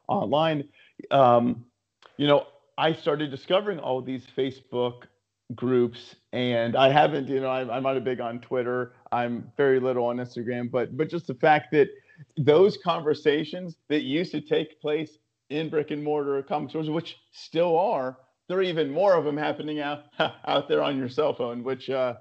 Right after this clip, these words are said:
I, I, I just recently discovered. So <laughs> it just keeps on going.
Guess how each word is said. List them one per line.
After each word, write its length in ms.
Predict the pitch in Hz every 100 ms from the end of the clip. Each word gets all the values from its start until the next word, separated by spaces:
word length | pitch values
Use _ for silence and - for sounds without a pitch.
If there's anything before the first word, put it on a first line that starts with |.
| _ _ -
I, 60 |
I, 460 | 117 117 117 135 139 135
I 80 | 143
just 240 | 123 127
recently 320 | 143 135 139
discovered. 560 | 127 123 147 139 117 117
So 320 | - 113 113 _
<laughs> 80 | - 135 285 - -
it 140 | 127
just 180 | 123 -
keeps 240 | - 147 160
on 180 | 151
going. 380 | 139 160 147 123